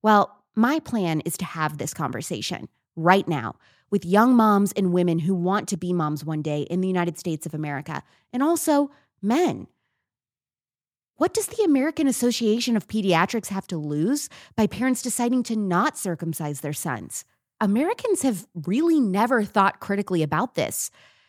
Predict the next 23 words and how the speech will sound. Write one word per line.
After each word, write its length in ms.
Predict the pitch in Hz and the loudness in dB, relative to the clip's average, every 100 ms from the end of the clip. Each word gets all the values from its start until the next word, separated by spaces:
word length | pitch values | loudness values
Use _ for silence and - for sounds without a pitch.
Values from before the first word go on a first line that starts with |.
| _ _ _ | _ _ _
The 80 | 262 | 0
pandemic 600 | - 285 262 247 302 359 | 2 4 4 6 4 4
revealed 380 | 269 185 196 185 | 4 4 4 4
that 100 | 170 | 0
just 280 | 165 185 - | 0 0 -2
because 340 | 175 185 156 | -6 -4 -4
the 140 | 147 - | -8 -4
experts 600 | 170 180 - - 147 139 | -2 -2 -6 -4 -4 -2
recommend 460 | 160 160 170 160 156 | -4 -2 0 0 -2
a 40 | |
procedure 540 | 151 165 160 151 165 151 - - | -4 -6 -6 -4 -4 -6 -10 0
doesn't 280 | 262 349 269 | 2 2 2
mean 240 | 262 220 | 2 2
you 180 | 165 190 | 0 -2
should 580 | - - - 202 160 143 | -2 -2 2 2 2 2
get 200 | 165 - | 0 0
it, 100 | - _ _ | -6 _ _
or 140 | - 262 | 4 4
even 300 | 254 285 294 | 4 2 2
that 140 | 226 | 2
it's 180 | 214 - | -2 -6
completely 560 | - 190 - 208 - 165 | -2 -2 0 -4 -4 -4
safe. 480 | - 165 117 - | 0 0 -2 -10